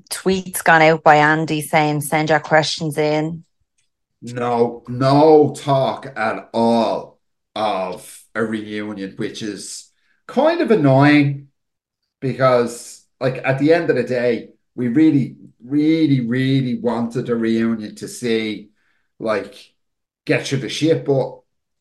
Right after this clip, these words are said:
Speaker 2: maybe people just aren't available, and maybe the right people just aren't available. Like, if Kyle and Natalya are not gonna be able to be filmed together or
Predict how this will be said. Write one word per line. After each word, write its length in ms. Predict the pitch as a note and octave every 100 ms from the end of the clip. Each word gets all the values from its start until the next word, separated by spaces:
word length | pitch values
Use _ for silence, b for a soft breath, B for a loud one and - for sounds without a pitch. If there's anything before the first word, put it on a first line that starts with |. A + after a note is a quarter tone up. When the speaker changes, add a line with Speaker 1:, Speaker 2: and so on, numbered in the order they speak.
| _ _ _ _ _ _ _ _
Speaker 2:
maybe 380 | C3+ C#3+ A#3 D4
people 320 | - D4+ D#4+
just 220 | - A#3 B3
aren't 220 | C4 A3
available, 680 | C3+ C3 A3 E4+ - - _ _ -
and 140 | D3+
maybe 280 | E3+ G#3+ G#3
the 120 | D#3+
right 420 | C#3+ C#3+ G3+ B3
people 340 | - E3 C#3 A#2+
just 220 | A2+ -
aren't 200 | A#2 G2+
available. 560 | G#2+ G#2 G2+ G2 - - B B
Like, 440 | C#3 C3 - - _ _
if 180 | - C#3
Kyle 380 | - G3 B3+ B3
and 120 | G#3+
Natalya 560 | E3 C3+ C#3+ D3+ D3 C3
are 240 | A2+ A#2 B2
not 260 | C3+ B2+
gonna 180 | C3 A#2+
be 160 | A2+ A2+
able 300 | A2+ A2+ A2
to 100 | -
be 520 | F#2+ G#2+ G#2 F#2+ F#2+ _ _ _ _ _ _ _ _ _
filmed 480 | - - D3+ C#3+ B2
together 800 | C#3 C3 A2+ A2+ A2+ A2 A2 -
or 640 | A2 A2 G#2 G2+ F2+ F#2